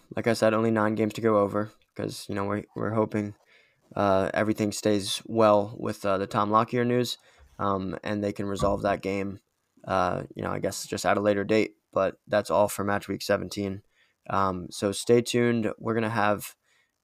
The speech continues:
the preview up on Wednesday, and at the end of that, you will hear, uh, another interview. So we're gonna keep trying to get good guests for you guys. Um,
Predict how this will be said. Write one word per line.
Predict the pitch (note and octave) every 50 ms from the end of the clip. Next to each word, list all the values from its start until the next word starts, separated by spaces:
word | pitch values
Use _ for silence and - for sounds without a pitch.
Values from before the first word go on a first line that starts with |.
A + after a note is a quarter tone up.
| _ _
the | - - G#2 G2+ G2 F#2+ F#2 - - _ _ _ _ _ _ _ _ _ _ _ _ _ _ _ -
preview | - - D3 D3+ D#3 C3+ A#2 A2+ G#2 G2 A2 C3 - _ - - - _ _
up | - G#2+ G#2 - - -
on | - G#2+ G#2 G#2 G2 F#2+
Wednesday, | G#2 A2+ B2+ C3+ A#2 - - F#2 E2 C#2+ A2 A2+ _ _
and | - - A2
at | A2 G#2 -
the | G#2 - - _
end | - C#3+ D3 D3 C3+
of | A#2+ G#2
that, | G#2 G2 G2 G2+ - - _ _ _
you | - A2+ A2 A2
will | A2 A2 A2 G#2 G2+
hear, | G2 G2 G#2 G2+ G2+ G2 F#2+ F#2 F#2 - _ - - - _ _ _ _ _ _ _ _ _
uh, | G2 G2 F#2 F2+ E2 - - _ _ _
another | - A2 G#2+ A#2 A2 A2+ E2
interview. | G2 G#2 F#2+ F#2 F#2+ D2 B1 - - - - _
So | - - - G2 F#2+ F2+ F2 - - -
we're | - - G#2+
gonna | G#2+ G#2 G2+ F#2 - - _ _
keep | - - E3 D#3 -
trying | - D3+ C3+
to | C3
get | B2+ A#2+ A2
good | - B2+ A#2 A2
guests | A2+ G#2+ A2 - -
for | - - B2+
you | B2 B2
guys. | A#2 B2+ B2 B2 B2 B2 - - _ - - - - _ _ -
Um, | - G2 G2 G2 F#2+ F#2+ F#2 F2+ - -